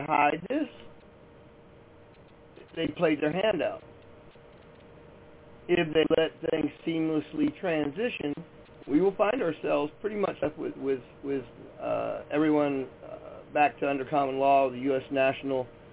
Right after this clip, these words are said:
uh, owing their allegiance, and the military's, you know, you're, you become a protected person as U S national. Yes, U S military's job to protect you. Um,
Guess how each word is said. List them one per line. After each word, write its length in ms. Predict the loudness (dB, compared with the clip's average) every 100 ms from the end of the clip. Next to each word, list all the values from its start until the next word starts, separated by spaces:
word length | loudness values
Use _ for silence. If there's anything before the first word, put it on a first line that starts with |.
| -8 2
uh, 200 | 2 4
owing 200 | 4 4
their 160 | 2 2
allegiance, 480 | 2 0 0 -4 -8 -8
and 180 | -4 -2
the 60 | 2
military's, 640 | 2 2 2 4 4 2 -6 -8
you 120 | -6
know, 260 | -4 -6 -2
you're, 220 | -2 -2 0
you 100 | 0
become 240 | 0 -4
a 40 | -4
protected 400 | -4 -6 -6 -4
person 300 | -4 -2 -4
as 100 | -6
U 160 | -4 -6
S 80 | -4
national. 460 | -2 -2 -2 -8 -14 -18 -20 -20 -20 -20 -20 -12 -10
Yes, 100 | -8 0
U 80 | 0
S 80 | 2
military's 460 | 2 2 4 2 2
job 240 | 2 2 2
to 60 |
protect 340 | -4 -2 -2 -4
you. 120 | -12 -12 -20 -20 -20 -8
Um, 320 | -4 -2 -4